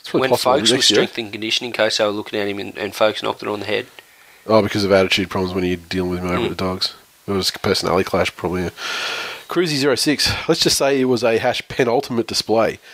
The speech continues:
Speaker 1: Hash pentastic performance. Uh, at Highway. Geez, feels good to be on the right side of one of these scorelines at Brookie for once.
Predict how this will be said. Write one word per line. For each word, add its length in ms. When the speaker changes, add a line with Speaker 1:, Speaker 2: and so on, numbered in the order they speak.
Speaker 1:
Hash 280
pentastic 600
performance. 600
Uh, 200
at 100
Highway. 500
Geez, 240
feels 240
good 160
to 60
be 120
on 80
the 80
right 180
side 200
of 80
one 100
of 60
these 180
scorelines 340
at 80
Brookie 220
for 160
once. 300